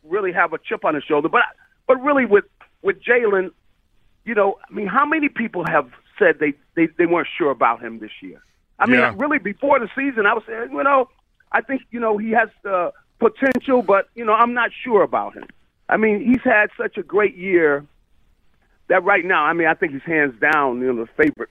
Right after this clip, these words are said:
Speaker 1: for M V P. And really, because he's, all the ways he's contributed, he helps the offensive line with his ability to run and the running game and the way he's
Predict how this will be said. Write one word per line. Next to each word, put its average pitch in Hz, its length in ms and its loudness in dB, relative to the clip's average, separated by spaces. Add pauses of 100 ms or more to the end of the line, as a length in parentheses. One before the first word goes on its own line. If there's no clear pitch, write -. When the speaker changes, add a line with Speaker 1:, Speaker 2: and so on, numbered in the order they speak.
Speaker 1:
for 101 280 -6 (120)
M 143 120 2
V 127 240 -2
P. 160 320 0
And 131 220 0
really, 147 300 2 (480)
because 226 280 0 (120)
he's, 214 120 -16 (300)
all 254 180 2
the 240 120 0
ways 220 320 2
he's 185 160 -14
contributed, 135 680 -2 (300)
he 156 120 -4
helps 208 280 0 (100)
the 180 60 2
offensive 180 480 0
line 170 340 2
with 160 100 2
his 127 140 -4
ability 156 420 0
to 135 60 -2
run 165 560 4
and 123 160 -2 (300)
the 147 60 -4
running 175 360 0
game 165 460 0
and 117 100 -6 (420)
the 160 80 -2
way 185 200 4
he's 185 100 -8